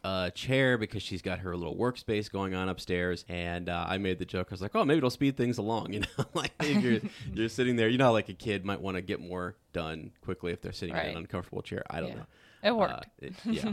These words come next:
Speaker 2: <laughs>
Speaker 1: So it's just kinda funny that it worked that way. Uh, I'm great because I just got up from an abnormally large, long nap. And it was great. It was great. I'm not gonna lie. I also feel, though, you know, when you get up like that and you, like, took one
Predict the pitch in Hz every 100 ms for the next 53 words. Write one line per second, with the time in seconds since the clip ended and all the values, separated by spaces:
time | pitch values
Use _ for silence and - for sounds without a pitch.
0 | 196 - - 90 80 - 98 104 131 -
1 | - 147 143 165 87 82 98 - 71 71
2 | - 117 117 196 185 196 127 113 151 139
3 | 110 107 113 107 104 98 101 95 - 95
4 | 92 95 113 135 95 78 76 104 87 95
5 | 98 90 82 95 - - _ 92 95 123
6 | 202 240 - 90 95 82 - - _ 104
7 | 104 101 101 101 160 247 185 135 139 -
8 | _ 104 110 98 90 82 92 92 87 82
9 | 62 - - 143 180 226 - 175 170 175
10 | 170 156 143 101 113 120 127 - 117 104
11 | 101 90 - 107 104 104